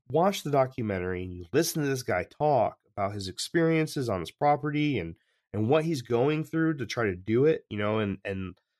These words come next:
like, the feeling in his voice when he's talking about these people saying, you know, stilts, and it's like, "I don't have fucking people walking around on my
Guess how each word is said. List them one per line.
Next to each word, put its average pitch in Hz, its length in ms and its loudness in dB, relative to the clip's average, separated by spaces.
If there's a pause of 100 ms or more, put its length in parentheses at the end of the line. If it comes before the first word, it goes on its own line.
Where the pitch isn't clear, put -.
(200)
like, 110 260 0
the 101 120 -2 (340)
feeling 139 400 2
in 92 140 -2
his 92 320 -4 (100)
voice 123 400 2
when 95 160 -2
he's 92 200 -10
talking 113 360 -2
about 104 180 -2
these - 120 -14
people 110 320 -6
saying, 90 220 -6 (600)
you 101 80 -4
know, 82 80 -2
stilts, - 560 0
and 90 100 -8
it's 82 100 -14
like, 82 180 -12
"I 87 40 -6
don't - 140 -8 (220)
have 95 100 -10 (140)
fucking - 280 -12
people 85 280 -10
walking 82 320 -8
around 80 220 -6
on 80 60 -10
my 80 100 -8